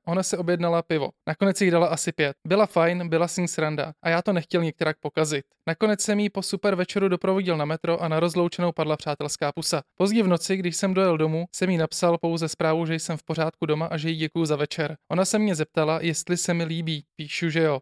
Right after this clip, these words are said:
Najednou mi přistála její nahá fotka a že doufala, že se ten večer rozjede trošku víc.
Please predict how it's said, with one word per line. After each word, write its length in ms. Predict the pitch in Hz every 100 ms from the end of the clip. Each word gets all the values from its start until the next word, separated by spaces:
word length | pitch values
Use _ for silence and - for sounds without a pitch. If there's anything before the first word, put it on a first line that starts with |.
| -
Najednou 300 | 160 180 202
mi 80 | 202
přistála 460 | - 175 190 185
její 120 | 185 190
nahá 260 | 180 185
fotka 480 | - 156 - 156 165 -
a 80 | 156
že 120 | 170
doufala, 480 | 180 180 185 180 175
že 120 | 156
se 160 | -
ten 180 | 165 170
večer 340 | 165 160 175 165
rozjede 360 | 165 151 156 151
trošku 340 | 160 - -
víc. 160 | 151